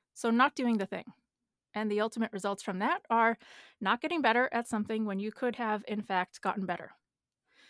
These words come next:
Another example. If you have a lot of shoulds, another distortion, you'll think something like, "I should stay in this career because it's prestigious and I shouldn't quit to do something new."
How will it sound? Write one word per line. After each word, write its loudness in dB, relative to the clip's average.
Another 4
example. -2
If -4
you 0
have 8
a 8
lot 6
of 2
shoulds, 2
another 4
distortion, -2
you'll 2
think 0
something 0
like, -2
"I -2
should -2
stay 2
in 6
this 2
career -2
because -6
it's -10
prestigious -2
and -4
I -14
shouldn't -2
quit -2
to -10
do -4
something -4
new." -6